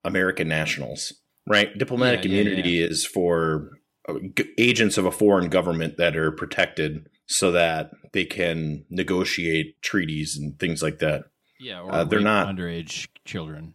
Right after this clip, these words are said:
Speaker 2: in our
Speaker 1: Yeah,
Speaker 2: countries, right?
Speaker 1: right. They, they're here on governmental missions.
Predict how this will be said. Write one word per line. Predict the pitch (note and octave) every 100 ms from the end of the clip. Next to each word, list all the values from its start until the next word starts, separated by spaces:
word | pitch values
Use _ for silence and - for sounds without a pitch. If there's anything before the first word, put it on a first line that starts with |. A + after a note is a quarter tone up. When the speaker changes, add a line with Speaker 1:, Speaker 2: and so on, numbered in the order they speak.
| -
Speaker 2:
in | F2+ D#2
our | D#2
Speaker 1:
Yeah, | D#2+ G#2+ F2+
Speaker 2:
countries, | F2 D#2 - F2 D#2+ E2 -
right? | - - -
Speaker 1:
right. | G#2+ F2+ D#2
They, | G2+ F#2+ - - - -
they're | A#2
here | A#2 D3 C3+
on | A2 G#2 G2 E2 D#2 F#2+
governmental | G#2+ G2+ F#2 E2+ D#2+
missions. | E2 - A#1 -